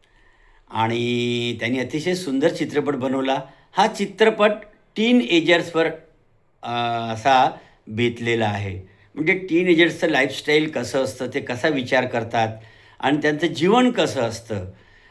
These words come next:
आणि त्यांचं रुसणं, रागावणं, प्रेम करणं आणि निसर्गासोबत त्यांची असलेली आवड, नाळ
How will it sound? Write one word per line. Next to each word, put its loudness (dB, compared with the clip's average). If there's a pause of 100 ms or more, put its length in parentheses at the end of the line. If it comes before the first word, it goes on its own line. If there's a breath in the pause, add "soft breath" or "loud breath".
आणि 0
त्यांचं 2
रुसणं, -2
रागावणं, 0 (280)
प्रेम -2
करणं -2 (800)
आणि -2
निसर्गासोबत 0
त्यांची -2
असलेली -4 (100)
आवड, 4
नाळ 6